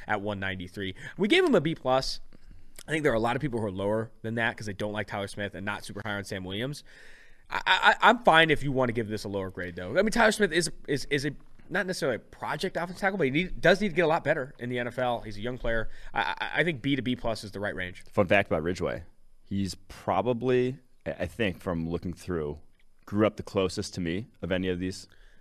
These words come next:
Speaker 2: prospects in this draft.
Speaker 1: That's a great fact.
Speaker 2: Bloomington's from, like, fifteen minutes away from where I grew up. So there you have it
Speaker 1: No
Speaker 2: with
Speaker 1: one
Speaker 2: him.
Speaker 1: cares.
Speaker 2: I S U guy, transferred to Arkansas. But their fifth round, I love. They had the best fifth round of any team in the N F L. I'm saying it right now.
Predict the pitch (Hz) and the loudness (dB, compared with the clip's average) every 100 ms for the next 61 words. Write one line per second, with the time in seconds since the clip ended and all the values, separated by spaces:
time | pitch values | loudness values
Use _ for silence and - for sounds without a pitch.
0 | - - 98 92 95 98 - - - 117 | -20 -2 -2 -2 -8 -8 -8 -10 -6 -6
1 | 110 107 101 120 143 87 113 110 62 - | -4 -6 -2 -2 -2 2 2 0 -6 -8
2 | 92 85 98 - 92 87 90 85 73 85 | -6 -4 -4 -4 -4 -4 -4 -6 -6 -8
3 | 78 76 76 73 64 - 71 - - - | -6 -6 -6 -8 -8 -6 -6 0 0 0
4 | - - - - 101 90 117 117 - - | -10 -16 -16 -4 2 8 8 8 0 -6
5 | 123 123 98 107 - - - 90 90 113 | 2 4 4 2 -6 -8 0 2 2 2
6 | 113 78 82 - 90 - 90 - - 65 | 2 2 0 -2 -4 -2 -2 -2 -4 -4
7 | - - - - 110 107 120 113 175 143 | -4 -6 -6 6 6 8 6 8 8 10
8 | 139 123 85 98 85 - - - 113 135 | 8 8 4 2 2 -4 -16 -2 4 6
9 | 139 127 113 - 117 107 98 92 90 92 | 6 6 4 2 0 2 0 0 -2 -2
10 | 82 73 - 52 - 101 117 117 101 90 | -4 -6 -8 -12 -4 -2 0 0 -2 -2
11 | 82 80 76 | -4 -4 -6